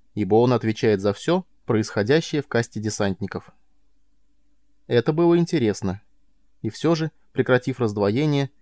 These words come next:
Севка Джал оставил мысли об учителе и тем более о Нуле. Земля далеко,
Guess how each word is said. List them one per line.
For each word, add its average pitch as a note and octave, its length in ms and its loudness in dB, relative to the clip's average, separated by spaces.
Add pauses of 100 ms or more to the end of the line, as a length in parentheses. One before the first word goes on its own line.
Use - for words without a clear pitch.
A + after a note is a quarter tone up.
(120)
Севка - 360 0
Джал C#3 320 2
оставил A2+ 400 0
мысли A2 300 0
об F2+ 160 -2
учителе D3+ 480 -4 (340)
и F#3 120 -4
тем D#3+ 200 4
более C#3 320 4
о B2+ 120 0
Нуле. G#2 380 2 (840)
Земля G#2 380 0
далеко, G#2+ 500 0